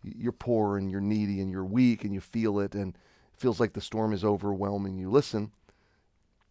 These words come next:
you're not bipolar. There's just a very real, um, tension going on within you. You've got the bedrock of your life, the rock of Jesus, the refuge of salvation,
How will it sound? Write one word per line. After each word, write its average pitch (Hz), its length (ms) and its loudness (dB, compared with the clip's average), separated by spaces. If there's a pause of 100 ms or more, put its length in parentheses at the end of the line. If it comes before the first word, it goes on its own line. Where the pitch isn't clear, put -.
(220)
you're 123 140 2
not 170 240 10
bipolar. 131 720 8 (320)
There's 117 160 0
just 123 180 -4
a 123 60 2
very 131 280 10
real, 143 560 8 (480)
um, 110 400 8 (220)
tension 110 500 0
going 117 260 4
on 113 160 6
within 120 300 2
you. 104 140 -4
You've 107 240 -2
got 113 220 8
the 113 80 2
bedrock 113 920 6
of 101 160 0
your 113 160 -2
life, 104 440 -4 (460)
the 104 100 -2
rock 113 360 4
of 127 100 0
Jesus, 104 480 -4
the 110 140 -2
refuge 117 500 4
of 113 80 -2
salvation, 98 800 0